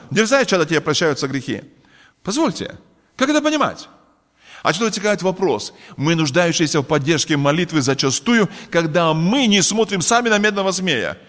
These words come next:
Исключение составляет вопрос, когда апостол Павел говорит: «Молитесь, — говорит, — и обо мне». Почему? «Ты что, ужаленный змеями?» Да нет, говорит, «Потому что я человек, и Бог хочет увязку сделать большого Божьего благословения,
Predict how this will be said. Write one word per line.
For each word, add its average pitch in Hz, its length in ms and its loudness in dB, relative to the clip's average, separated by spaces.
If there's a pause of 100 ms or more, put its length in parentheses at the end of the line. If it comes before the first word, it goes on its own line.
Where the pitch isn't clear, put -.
(140)
Исключение 214 420 -4
составляет 170 460 0
вопрос, 156 260 -2
когда 139 200 2
апостол 123 340 -2
Павел 120 280 2
говорит: 104 260 0
«Молитесь, — 233 420 2
говорит, — 240 200 2
и 233 40 2
обо 226 220 4
мне». 175 500 2 (720)
Почему? 151 460 0
«Ты 233 180 0
что, 180 240 2
ужаленный 180 460 2
змеями?» 156 580 0
Да 117 260 0
нет, 240 380 2
говорит, 117 360 2 (260)
«Потому 220 240 0
что 240 100 -4
я 220 160 2
человек, 214 540 2 (180)
и 220 80 4
Бог 214 260 2
хочет 247 300 -4 (220)
увязку 233 600 0
сделать 190 280 0
большого 202 420 2
Божьего 185 320 2
благословения, 185 760 0